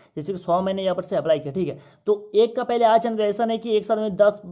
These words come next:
अ, दो तीन हज़ार फंसा दे, ऐसा नहीं, सिर्फ सौ रुपीज़ का एक रेफर वापस करो, जैसे ही सक्सेस हो जाएगा फिर अगला टारगेट पकड़ो। ओके, इसी तरीके से करो बस। वीडियो कैसा लगा गाइस, कमेंट में जरूर बताना। अगर इस वीडियो आपको समझ में आ गया तो per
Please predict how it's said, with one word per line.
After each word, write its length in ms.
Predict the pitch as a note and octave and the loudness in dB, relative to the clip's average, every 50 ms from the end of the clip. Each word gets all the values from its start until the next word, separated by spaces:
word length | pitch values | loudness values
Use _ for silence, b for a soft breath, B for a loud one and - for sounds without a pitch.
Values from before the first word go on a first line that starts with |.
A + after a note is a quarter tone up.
| F3+ - - - | -18 -14 -8 -4
अ, 400 | F#3 F#3 F#3 F#3 F#3 - - - | -2 -2 -2 -4 -6 -10 -10 -10
दो 200 | F3 D3 F#3+ G#3 G#3 | -6 0 2 2 2
तीन 140 | G#3 G#3 G3+ | 2 -2 -2
हज़ार 180 | F#3+ F#3+ G3 F#3 | -2 -2 -4 -4
फंसा 220 | - F#3 F3 G3+ G3 | -4 -2 0 0 2
दे, 80 | G3 G3 | 2 0
ऐसा 220 | G3 F#3+ A#3+ A#3 | 0 0 0 -2
नहीं, 100 | G3+ F#3+ | -2 -2
सिर्फ 260 | F3+ - G#3+ A#3+ - | -6 -6 -8 -8 -8
सौ 200 | - - A3 G#3+ G#3+ | -2 4 4 6 6
रुपीज़ 240 | A3 G#3+ B3 A3 - | 4 0 -6 -6 -4
का 80 | C4 A#3+ | -2 -2
एक 120 | A3+ A3 | 0 4
रेफर 260 | A3 A3 G#3+ A3 G#3 | 4 4 4 4 2
वापस 280 | A3 G#3+ G#3+ A3 G#3+ G#3+ | 2 2 2 0 -2 -2
करो, 200 | - G#3 G#3+ A#3+ | -4 -4 -4 -2
जैसे 260 | G3+ G#3 F#3 F3+ A3+ | -2 -2 -2 -2 -4
ही 40 | A#3 - | -6 -6
सक्सेस 380 | - G#3 F#3+ G3 - G#3 G3+ | -6 -8 -8 -6 -6 -6 -4
हो 100 | G3 F#3 F3 | -4 -4 -4
जाएगा 300 | F#3+ F#3+ F#3+ G3+ A3+ A3 B B B B - | -2 -2 -2 -2 -2 -2 B B B B -8
फिर 180 | A#3+ G#3+ - - _ - | -8 -8 -8 -12 _ -4
अगला 240 | E3+ F3 F#3 G#3 A3 | -2 2 4 4 4
टारगेट 400 | G#3 G#3 D#3 C3+ C3 D3 D3 - | 4 0 -4 -6 -6 -10 -12 -12
पकड़ो। 220 | - A#2+ A#2+ B2+ D#3+ | -16 -14 -10 -8 -8
ओके, 200 | F#3 - - F3 | -6 -4 -2 -2
इसी 200 | F3 F3 B3 B3 | -2 -2 -2 -4
तरीके 260 | F#3 A3+ G#3 G3+ G3 G3 | -2 -2 0 0 0 0
से 120 | G#3 G#3+ G3+ | 0 -4 -4
करो 200 | - D#3+ C#3+ C#3 | -4 -6 -6 -4
बस। 260 | C3+ C#3 - - b b b b b b | -4 -6 -8 -10 b b b b b b
वीडियो 280 | - D#3 F#3 G#3 B3 B3+ | 0 2 2 4 4 4
कैसा 300 | B3 A#3 A3+ A3 A3 B3 | 6 4 4 4 4 0
लगा 200 | A#3+ A#3+ B3 B3+ | -2 0 -2 0
गाइस, 220 | A#3 A#3+ A#3 A3+ | 0 -2 -2 -2
कमेंट 200 | - A3+ G#3+ A3 | -2 -2 -2 -2
में 100 | A#3 A#3 | -2 -2
जरूर 220 | F3+ G3+ G3+ A3 G#3+ | -2 -2 -2 0 -2
बताना। 300 | A3 G3+ A3 A3 G#3+ G#3 G#3 - - _ G3 | 0 0 0 0 0 -2 -4 -6 -8 _ -4
अगर 220 | G#3 G#3 B3+ B3+ | -4 -2 0 -2
इस 180 | B3+ A#3+ F3+ E3 | -2 -2 -2 -4
वीडियो 220 | E3+ A3+ A3+ A#3 | -2 2 2 2
आपको 200 | A3+ A3+ G#3 A3 | 2 0 -4 -10
समझ 280 | - - G#3+ G#3 G#3 F#3+ | -6 -2 -2 -2 0 0
में 120 | G#3 G#3+ F#3+ | -2 -2 0
आ 160 | F3 E3+ F3+ | 0 0 0
गया 160 | G3 F#3 A3 G#3+ | 0 0 -2 -2
तो 120 | G#3+ A#3+ - - - - | -2 -6 -8 -6 -2 0
per 180 | G#3+ G#3+ A#3 | 2 4 4